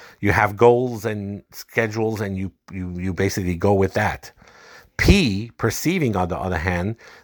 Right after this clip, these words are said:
they're more flexible, they're more spontaneous, they're more adaptable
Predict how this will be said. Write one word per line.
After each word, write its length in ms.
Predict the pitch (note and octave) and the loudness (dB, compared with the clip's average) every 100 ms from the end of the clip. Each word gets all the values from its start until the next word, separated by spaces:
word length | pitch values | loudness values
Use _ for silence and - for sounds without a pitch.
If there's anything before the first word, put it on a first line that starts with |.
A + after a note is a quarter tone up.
| F#2+ | 0
they're 240 | G#2 E3+ | 4 4
more 240 | E3+ C3 | 4 2
flexible, 640 | A2+ - A#2+ - - C#2 - | 2 0 -4 -4 -12 -12 -8
they're 140 | F#2+ | -4
more 180 | G2+ G2+ | -2 -2
spontaneous, 840 | - G2 F#2+ - A#2+ A#2 F2 B1 - | -2 -2 -2 -2 -4 -4 -6 -10 -8
they're 100 | F#2+ | -2
more 200 | G2+ G2 | 0 0
adaptable 680 | G2+ A2+ B2 - D#2 D#2 | 0 0 0 -2 -4 -4